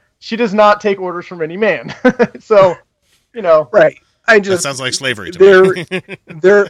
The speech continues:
Speaker 2: there were, there were moments where it definitely would have been appro-, more appropriate for her to
Speaker 1: Yeah.
Speaker 2: No,
Speaker 1: Well,
Speaker 2: you know,
Speaker 1: we can
Speaker 2: why
Speaker 1: agree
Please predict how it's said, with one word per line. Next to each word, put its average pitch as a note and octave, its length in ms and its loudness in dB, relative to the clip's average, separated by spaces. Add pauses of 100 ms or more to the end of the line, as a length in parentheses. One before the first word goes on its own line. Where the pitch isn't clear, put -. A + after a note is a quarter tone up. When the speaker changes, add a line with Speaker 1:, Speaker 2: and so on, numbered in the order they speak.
Speaker 2:
there F3 260 0
were, F#3 360 4
there D#3 200 0
were E3+ 160 0
moments D3+ 640 0
where D3 320 -8
it D3 300 -8
definitely D3+ 580 -2
would D3+ 240 -2
have D3 280 2
been C#3 160 0
appro-, C3 400 -6
more D3 260 -2
appropriate C#3 640 -4
for C3 180 0
her B2 200 -2
to B2 380 -6 (1600)
Speaker 1:
Yeah. G#2 300 -10
Speaker 2:
No, F3 160 4
Speaker 1:
Well, G#3 160 6
Speaker 2:
you F#3+ 80 6
know, E3 220 4
Speaker 1:
we - 60 -18
can A#3 140 0
Speaker 2:
why B3 120 8
Speaker 1:
agree D4 120 4